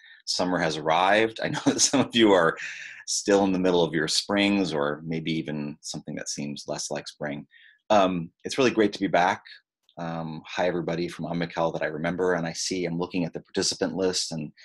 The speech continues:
there are a lot of names that I don't know. So hi to you too. I'm looking forward at some point, um, to meeting you and maybe collaborating with you. I, um, just to let you know,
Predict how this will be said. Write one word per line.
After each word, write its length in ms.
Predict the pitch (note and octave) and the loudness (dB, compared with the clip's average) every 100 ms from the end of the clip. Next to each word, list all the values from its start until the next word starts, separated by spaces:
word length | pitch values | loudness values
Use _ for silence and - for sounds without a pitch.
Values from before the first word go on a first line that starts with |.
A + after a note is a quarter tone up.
| - - _ - | -20 -20 _ -2
there 80 | F#2+ | 2
are 60 | |
a 20 | F2+ | 4
lot 140 | F2+ | 4
of 60 | F2 | 4
names 260 | F2+ F#2 | 2 2
that 80 | E2+ | 0
I 60 | D#2+ | -2
don't 260 | D#2+ F#2 | 0 -2
know. 300 | - A2+ C3+ D3 - - | 0 0 0 -4 -14 -6
So 520 | - - E2+ E2+ E2 | -2 0 2 0 -2
hi 460 | - F#2 F2 E2+ E2 | 0 0 2 0 -2
to 100 | - | -4
you 220 | D#2+ E2 | 0 -2
too. 420 | D#2+ - A2 C#3+ C3+ - | -2 -2 -2 -2 -4 -8
I'm 100 | E2 | -6
looking 240 | E2 - E2 | -6 -6 -6
forward 440 | - E2+ E2+ D#2 | -2 0 0 -4
at 140 | - - | -8 -2
some 180 | E2 | -2
point, 340 | E2 F2+ E2+ E2+ _ - | -2 -2 -2 -4 _ -10
um, 360 | D#2+ D#2+ D#2+ - - | -6 -6 -8 -12 -6
to 380 | E2 D#2+ D#2+ D#2 - - - - - | -4 -2 -2 -6 -10 -20 -20 -20 -6
meeting 260 | G2 G2+ G#2+ | 2 4 6
you 300 | G#2+ G#2+ G#2+ | 6 8 6
and 100 | E2+ | 6
maybe 280 | E2 E2 E2 | 2 -2 -4
collaborating 580 | - E2+ F#2 A2 A2+ A#2 | -2 0 4 4 4 2
with 140 | A#2+ | 2
you. 200 | B2 B2+ - _ - | 0 -2 -8 _ -2
I, 380 | F#2+ F#2+ F#2 F#2 | 2 6 6 6
um, 460 | F2 F2 E2+ E2+ - _ | 4 4 2 -2 -6 _
just 200 | - A#2+ | 0 2
to 40 | C#3+ | 4
let 140 | C#3 | 4
you 80 | F#2+ | 4
know, 480 | F#2+ G#2 F#2+ E2+ | 6 8 8 6